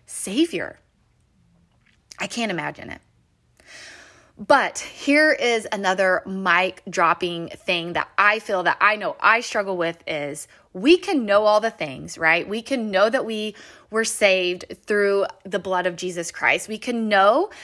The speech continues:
that our worthiness is in our D N A. We can know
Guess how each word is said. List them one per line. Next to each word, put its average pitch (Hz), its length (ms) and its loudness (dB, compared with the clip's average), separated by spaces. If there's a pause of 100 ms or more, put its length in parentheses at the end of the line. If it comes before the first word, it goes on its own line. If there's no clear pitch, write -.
(120)
that 202 540 0
our 208 260 6
worthiness 196 500 -2
is 180 160 -6
in 190 160 -6
our 190 140 0
D 185 180 -6
N 170 100 -6
A. 165 220 -4
We 202 160 -4
can 262 320 -4 (260)
know 208 640 2